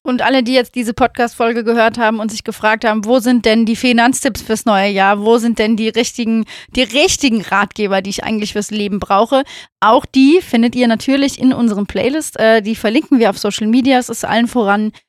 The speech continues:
die Hörbücher für Durchstarter und, äh, dreißig Minuten erfolgreich.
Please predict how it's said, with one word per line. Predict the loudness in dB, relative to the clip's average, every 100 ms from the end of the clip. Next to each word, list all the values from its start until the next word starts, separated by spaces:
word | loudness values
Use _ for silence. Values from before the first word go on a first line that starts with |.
| _ -4
die | 0 0 0
Hörbücher | 2 2 2 0 0 0
für | -2 -2
Durchstarter | 2 2 2 0 0 2 0 0
und, | 0 0 0
äh, | -2 -4
dreißig | -2 -2 -2 -4 -4
Minuten | -4 -4 -8
erfolgreich. | -8 -2 -4 0 -2